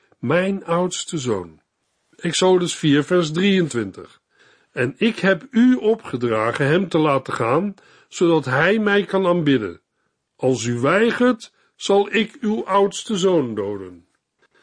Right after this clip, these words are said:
De Heer is duidelijk over zijn handelen.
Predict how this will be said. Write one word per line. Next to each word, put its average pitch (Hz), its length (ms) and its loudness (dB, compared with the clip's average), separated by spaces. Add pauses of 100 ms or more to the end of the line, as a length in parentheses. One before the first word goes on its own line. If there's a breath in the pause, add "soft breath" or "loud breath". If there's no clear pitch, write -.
(180)
De 156 100 0
Heer 185 380 2
is 117 200 -2
duidelijk 180 460 -2
over 170 260 2
zijn 135 180 0
handelen. 113 480 -2